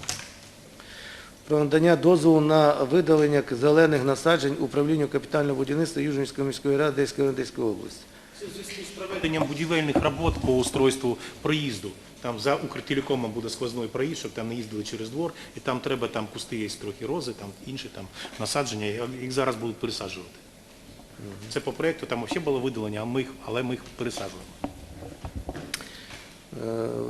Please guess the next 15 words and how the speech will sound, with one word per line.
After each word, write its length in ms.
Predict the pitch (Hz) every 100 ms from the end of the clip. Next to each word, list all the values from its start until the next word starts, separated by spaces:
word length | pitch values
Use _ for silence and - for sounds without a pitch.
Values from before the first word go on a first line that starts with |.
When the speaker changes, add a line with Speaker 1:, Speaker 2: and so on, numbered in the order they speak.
| 123 - 123
Speaker 1:
відносно, 560 | 120 139 131 135 127 123 -
е, 40 | 123 117 113 120
оце 220 | 113 -
видалення 540 | 117 139 127 120 117 113
зелених 460 | 117 127 131 117 107
насаджень, 560 | 110 151 156 110 98 - - - - - -
у 60 | 113
нас 200 | 135 127
зараз 360 | 135 131 -
є, 260 | 131 131 120 - - - -
е, 20 | 120 113 107 107 113
от 100 | 123
будівництво 720 | 107 123 131 135 127 - 120
йде 380 | 117 107 123 107 - - - -
на 440 | 117 117 113 110